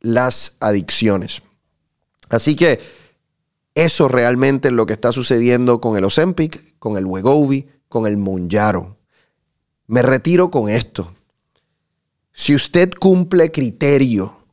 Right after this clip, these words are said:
para utilizar este medicamento o uno de estos medicamentos, no hay nada malo en que lo utilice. El medicamento es bueno,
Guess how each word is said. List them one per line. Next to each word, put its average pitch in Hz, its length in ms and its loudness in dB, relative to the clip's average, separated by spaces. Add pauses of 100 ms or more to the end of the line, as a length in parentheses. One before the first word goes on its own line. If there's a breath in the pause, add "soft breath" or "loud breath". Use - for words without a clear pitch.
para 120 200 2
utilizar 120 460 0
este 147 220 0
medicamento 139 880 0 (260)
o 107 260 -8
uno 135 240 2
de 139 60 4
estos 139 200 -2
medicamentos, 131 840 -2 (240)
no 110 100 -8
hay 135 120 0
nada 143 280 2
malo 135 300 0
en 127 100 -4
que 123 120 -2
lo 107 100 2
utilice. 104 560 -4 (600)
El 117 140 -4
medicamento 117 680 0
es 139 80 0
bueno, 120 440 0